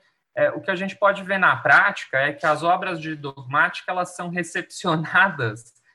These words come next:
na comunidade jurídica como doutrina, é, queira o autor isso ou não, né?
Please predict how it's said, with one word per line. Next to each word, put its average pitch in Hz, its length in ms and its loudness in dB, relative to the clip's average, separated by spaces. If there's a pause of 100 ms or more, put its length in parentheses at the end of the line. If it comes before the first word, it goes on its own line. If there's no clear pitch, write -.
na 135 140 2
comunidade 127 800 0
jurídica 120 520 -4
como 160 380 0
doutrina, 120 680 -6 (600)
é, 107 360 -4
queira 170 540 0
o 147 140 -2
autor 156 500 -4 (320)
isso 160 340 -8
ou 190 140 -4
não, 135 260 0
né? 151 280 -2